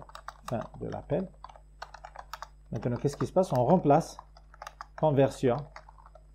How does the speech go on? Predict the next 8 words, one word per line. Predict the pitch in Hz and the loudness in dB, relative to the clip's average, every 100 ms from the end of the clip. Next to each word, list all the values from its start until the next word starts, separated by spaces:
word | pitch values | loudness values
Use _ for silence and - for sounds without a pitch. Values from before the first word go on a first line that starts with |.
| - | -14
euh, | - 107 107 107 110 - | -6 -4 -4 -2 -2 -2
trente-sept | - 147 - 135 | 2 2 4 2
virgule | 110 113 101 101 | 4 0 0 -2
cinq | - 170 202 - - - - - | 2 2 2 -4 -20 -20 -6 4
par, | 156 175 165 - - - - | 6 6 0 -10 -20 -20 -12
par | - 123 151 | -2 -2 -2
cent | - - 156 | -4 2 2
trente-cinq. | - 113 - - - | 2 -2 -2 -14 -16